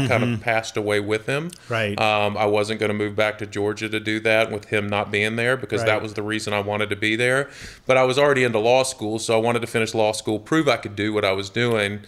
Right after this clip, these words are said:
Speaker 2: Right.
Speaker 1: And I actually didn't think about joining Long and Foster for a very long time. But then he started saying, "Hey, listen,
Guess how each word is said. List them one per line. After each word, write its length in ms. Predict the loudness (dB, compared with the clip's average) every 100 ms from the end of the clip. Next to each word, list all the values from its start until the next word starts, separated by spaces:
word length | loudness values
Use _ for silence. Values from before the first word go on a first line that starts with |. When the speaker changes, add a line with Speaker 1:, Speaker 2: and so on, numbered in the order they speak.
| -4
Speaker 2:
Right. 220 | -2 0
Speaker 1:
And 100 | 0
I 40 |
actually 260 | -2 -2 -2
didn't 200 | -2 -2
think 180 | -2 0
about 260 | 2 0
joining 220 | 0 -2 0
Long 180 | -2
and 100 | -2
Foster 280 | -2 -2 -4
for 180 | -4 -4
a 40 |
very 240 | 0 0 0
long 240 | 0 -2
time. 280 | -2 0 0
But 120 | 0
then 140 | -2 -2
he 100 | -2
started 340 | 2 2 2
saying, 300 | 0 2 2
"Hey, 220 | 2 0
listen, 420 | 2 -2 -4 -6